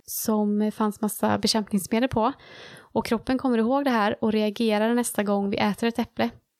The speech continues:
även om äpplet då är ekologiskt. Och då kan vi behöva skala äpplet och ibland använda annan frukt och grönt och sedan komma tillbaka till äpplet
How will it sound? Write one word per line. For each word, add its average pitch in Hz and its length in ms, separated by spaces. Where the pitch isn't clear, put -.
även 220 280
om - 120
äpplet 226 540
då 214 180
är 214 160
ekologiskt. 214 580
Och - 180
då 226 100
kan 233 120
vi 226 60
behöva 208 220
skala 262 360
äpplet 240 460
och 214 60
ibland 202 320
använda 202 400
annan 226 260
frukt - 300
och 214 60
grönt 208 320
och - 120
sedan 208 240
komma 196 200
tillbaka 214 540
till 233 120
äpplet - 560